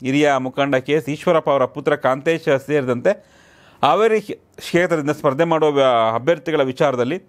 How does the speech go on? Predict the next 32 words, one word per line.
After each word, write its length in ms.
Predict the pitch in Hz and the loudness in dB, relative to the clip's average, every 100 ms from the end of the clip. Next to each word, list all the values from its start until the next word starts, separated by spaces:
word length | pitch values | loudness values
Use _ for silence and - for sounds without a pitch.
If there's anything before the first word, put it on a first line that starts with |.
| _ _ _ - | _ _ _ -2
ಪಕ್ಷದ 260 | 147 202 | 0 2
ಹೈಕಮಾಂಡ್ 460 | 185 151 180 180 165 | 2 2 -2 -2 -2
ನಿರ್ಧಾರ 360 | 139 143 165 | 0 2 2
ತೆಗೆದುಕೊಳ್ಳುತ್ತೆ, 1000 | 190 - _ 139 143 139 127 117 - - _ | 0 -8 _ -2 0 0 -2 0 -4 -4 _
ಅವರ 180 | 110 113 113 104 101 98 - - | 0 2 4 4 2 -2 -8 -6
ನಿರ್ಧಾರವೇ 480 | 131 131 185 170 160 | -4 0 2 2 0
ಅಂತಿಮ 400 | 131 139 143 139 | -2 -6 -2 0
ಅನ್ನೋದನ್ನ 360 | 131 123 139 202 - _ _ _ _ | 0 0 -2 -4 -10 _ _ _ _
ಹೇಳಿದ್ರು 300 | 165 196 139 | 0 2 2
ಬಸವರಾಜ 280 | 117 110 143 | 0 2 0
ಬೊಮ್ಮಾಯಿ 320 | 117 120 120 | 0 0 2
ಅವರು. 160 | 107 143 - - | 0 -2 -8 -2
ಆದರೆ 200 | 139 151 | -2 0
ಸಭೆಯಲ್ಲಿ 480 | 143 147 202 196 170 | -2 2 2 2 2
ಹಾವೇರಿ 340 | 139 156 180 | 2 0 -2
ಮತ್ತು 200 | 170 156 | -2 0
ಗದಗ 200 | 143 151 | 0 0
ಲೋಕಸಭಾ 460 | 151 147 165 156 151 | 0 0 0 0 -2
ಕ್ಷೇತ್ರದಲ್ಲಿ 400 | 156 139 143 131 | -4 -4 -4 -2
ಗೆಲ್ಲುವ 320 | 139 160 170 | -2 2 2
ಬಗ್ಗೆ 240 | - 139 | 2 0
ಎರಡ್ 760 | 127 - _ _ _ _ - 156 | 0 -2 _ _ _ _ -4 0
ಸಾವಿರದ 160 | 202 | 2
ಇಪ್ಪತ್ಮೂರರ 420 | 185 214 202 196 | 2 -2 -2 0
ವಿಧಾನಸಭಾ 320 | 170 175 185 175 | 2 0 0 -2
ಚುನಾವಣೆಗೆ 460 | 170 165 160 156 | 0 0 0 -2
ಸ್ಪರ್ಧಿಸಿದ 480 | - 151 147 147 151 | -2 -4 -4 -2 -2
ಸದಸ್ಯರೊಂದಿಗೆ 680 | 147 165 180 165 151 151 131 | 0 -2 0 -2 0 0 0
ಚರ್ಚಿಸಿ 480 | 120 - 160 156 196 | -2 -4 -4 -2 -4
ಕೆಲವು 300 | 202 170 160 | 0 0 0
ನಿರ್ಧಾರವನ್ನ 600 | 151 135 180 170 151 117 | -2 0 0 0 0 -2
ತೆಗೆದುಕೊಳ್ಳಲಾಗಿದೆ. 840 | - 120 120 151 139 123 165 - | -2 -4 -2 0 0 0 -4 -8